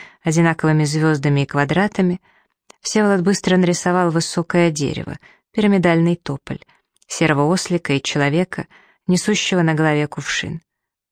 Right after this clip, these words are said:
По сути, это была первая его картина. Тополя и осликов он видел, когда они летом с мамой ездили в ужасно длинное путешествие к морю в Анапу. Кувшин на его рисунке нес на голове человек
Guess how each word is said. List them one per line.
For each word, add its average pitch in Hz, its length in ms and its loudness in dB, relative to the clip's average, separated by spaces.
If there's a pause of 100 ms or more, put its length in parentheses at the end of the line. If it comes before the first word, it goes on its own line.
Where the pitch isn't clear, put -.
(360)
По 220 80 -4
сути, 208 260 -2
это 180 160 2
была 175 220 4
первая 190 420 0
его 131 140 -2
картина. - 600 -6 (1200)
Тополя 208 420 2
и 226 40 2
осликов 202 520 0
он 185 160 6
видел, 202 300 4
когда 156 320 0
они 160 180 4
летом 160 340 0
с - 160 -6
мамой 170 400 0 (320)
ездили 180 360 2
в 156 80 2
ужасно 170 480 0
длинное 147 440 2
путешествие - 880 -4 (300)
к - 100 -6
морю 147 340 4
в 147 40 2
Анапу. - 460 -4 (840)
Кувшин 202 440 0
на 185 60 4
его 175 100 4
рисунке 180 540 0
нес 165 260 0
на 165 100 2
голове 160 300 2
человек 170 580 -2